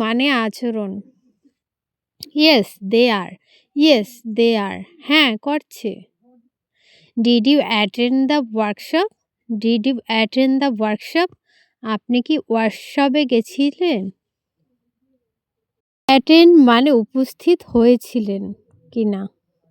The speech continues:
Yes, it was informative. Yes, it was informative.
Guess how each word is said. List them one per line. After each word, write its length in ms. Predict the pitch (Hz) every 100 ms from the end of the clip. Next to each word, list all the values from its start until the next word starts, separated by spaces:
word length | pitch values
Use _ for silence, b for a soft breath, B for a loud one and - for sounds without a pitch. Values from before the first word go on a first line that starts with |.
| _ b b b b b b - 320
Yes, 200 | 254 196 - - - - 262 294
it 100 | 254 - 220
was 300 | 226 320 415 - _ 269 285
informative. 880 | 302 - 302 220 196 190 - 196 185 _ _ _ 320 349
Yes, 180 | 220 - - - 240
it 100 | 226 -
was 180 | 302 453 - _ 320
informative. 760 | 330 302 277 226 208 - 202